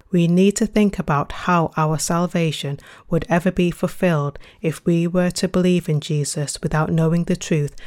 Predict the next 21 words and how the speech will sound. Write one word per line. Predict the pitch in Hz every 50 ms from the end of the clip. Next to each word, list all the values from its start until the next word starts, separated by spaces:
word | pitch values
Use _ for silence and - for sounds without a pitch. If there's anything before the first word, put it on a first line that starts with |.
| - -
that | - 170 - 143
he | 160 165
accepted | 156 - - - 175 156 - - 190 -
our | 185 180 180 180
sins | 160 - - 175 151 143 139 143 143 - -
once | - 151 156 156 160 151 -
and | - 175 151
for | - - 180 -
all | 160 139 143 143 147 - - - - - -
through | - 165 151
the | -
baptism | - - 170 165 - - - 170 151 170 170 151
he | 147 170
received | 160 175 165 - - 175 151 147 -
from | - 160 147
John | - 160 151 143
the | 147
Baptist. | 151 - 170 160 - _ - - 160 147 - - - - - _ _ _ _ _ - - _ _
In | - 170 175
other | 165 180 175
words, | 165 170 170 165 165 165 160 - -